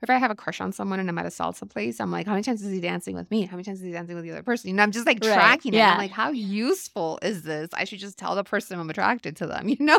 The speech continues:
Speaker 1: Like, there's a much more direct way <laughs> of dealing with this.
Speaker 2: Yeah,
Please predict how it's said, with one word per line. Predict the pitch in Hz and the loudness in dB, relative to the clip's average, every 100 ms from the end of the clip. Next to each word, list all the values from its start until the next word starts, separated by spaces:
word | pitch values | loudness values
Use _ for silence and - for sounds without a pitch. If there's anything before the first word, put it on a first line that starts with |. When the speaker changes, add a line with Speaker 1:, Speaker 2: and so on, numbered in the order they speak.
| - | 4
Speaker 1:
Like, | 440 - - _ _ _ _ _ _ _ - | -4 -18 -20 _ _ _ _ _ _ _ 0
there's | 370 277 | 2 2
a | 349 | 2
much | 240 262 339 - - - _ _ _ _ | 4 2 2 -4 -6 -10 _ _ _ _
more | 247 269 285 | 6 8 8
direct | 254 226 240 254 | 6 6 6 4
way | 214 208 202 175 160 165 190 - _ | 0 2 4 4 2 -2 -6 -12 _
<laughs> | _ _ 330 370 165 _ _ _ _ _ _ - | _ _ 4 6 4 _ _ _ _ _ _ -4
of | 233 | -2
dealing | 185 233 220 202 | 0 2 0 -2
with | 170 160 | -8 -8
this. | - 156 185 - _ _ _ _ _ _ _ _ _ _ _ _ _ _ _ _ _ _ _ _ _ _ _ _ _ _ _ - | -8 -8 -12 -20 _ _ _ _ _ _ _ _ _ _ _ _ _ _ _ _ _ _ _ _ _ _ _ _ _ _ _ -8
Speaker 2:
Yeah, | 190 214 202 170 | 0 2 2 -2